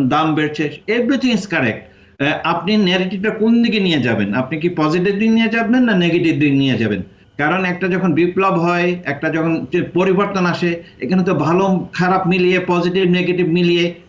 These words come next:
এখন আমি বলবো যে ঋণাত্মক আছে, আমি এগ্রি করি আপার সাথে, কিন্তু এটাকে আমার ন্যারেটিভটা পজিটিভ নিয়ে যাওয়ার জন্য আমাদের শক্তি সঞ্চয় করতে হবে। আমাদের সংস্কার কমিশনের কথাগুলো যেগুলো বলেছেন, এগুলোকে আরো তাড়াতাড়ি ওদেরকে আগানো দরকার আসলে।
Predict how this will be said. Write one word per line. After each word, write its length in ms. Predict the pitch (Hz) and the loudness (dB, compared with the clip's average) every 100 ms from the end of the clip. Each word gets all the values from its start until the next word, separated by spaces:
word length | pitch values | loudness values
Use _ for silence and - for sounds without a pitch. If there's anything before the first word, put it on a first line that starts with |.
| - | -6
এখন 340 | 151 202 196 | -4 -2 -2
আমি 240 | 196 208 196 | 0 0 0
বলবো 220 | 202 202 | 2 2
যে 100 | 190 | 2
ঋণাত্মক 560 | 180 208 208 220 214 | 2 0 0 -2 -2
আছে, 280 | 185 180 156 | -2 -2 -2
আমি 160 | 135 156 | 0 0
এগ্রি 220 | 160 202 | 0 0
করি 180 | 202 180 | 2 0
আপার 220 | 165 151 | 0 -2
সাথে, 280 | 139 113 104 - - _ | -2 -4 -6 -8 -20 _
কিন্তু 240 | 156 175 | -2 0
এটাকে 240 | 185 196 196 | 0 0 0
আমার 200 | 185 180 | 2 2
ন্যারেটিভটা 500 | 165 185 190 190 202 | 2 0 0 -2 0
পজিটিভ 360 | 170 175 185 202 | 0 0 2 2
নিয়ে 320 | 208 202 196 | 2 2 2
যাওয়ার 180 | 185 180 | 0 0
জন্য 140 | 170 | 0
আমাদের 200 | 160 151 | -2 -4
শক্তি 320 | - 190 - 190 | -4 -4 -2 -2
সঞ্চয় 440 | 180 180 180 175 | 0 0 0 -2
করতে 160 | - 156 | -2 -4
হবে। 400 | 147 - - 151 | -4 -10 -6 -2
আমাদের 200 | 170 - | 0 0
সংস্কার 460 | 180 196 - 214 | 0 0 0 -2
কমিশনের 480 | 196 190 196 202 202 | 0 0 0 0 0
কথাগুলো 380 | 175 180 180 190 | 0 0 2 2
যেগুলো 320 | 175 175 143 | 2 2 2
বলেছেন, 500 | 160 208 180 156 113 - - _ | 2 2 0 0 -2 -6 -16 _
এগুলোকে 440 | 151 165 202 208 190 | -2 2 2 2 0
আরো 240 | 180 214 | 0 0
তাড়াতাড়ি 540 | 196 190 214 220 226 214 | 0 0 0 -2 -2 0
ওদেরকে 340 | 185 185 185 | 0 -2 0
আগানো 400 | 165 165 185 185 | 0 0 0 0
দরকার 440 | 156 156 165 139 | 0 -2 -2 -2
আসলে। 360 | 120 120 104 | -2 -2 -4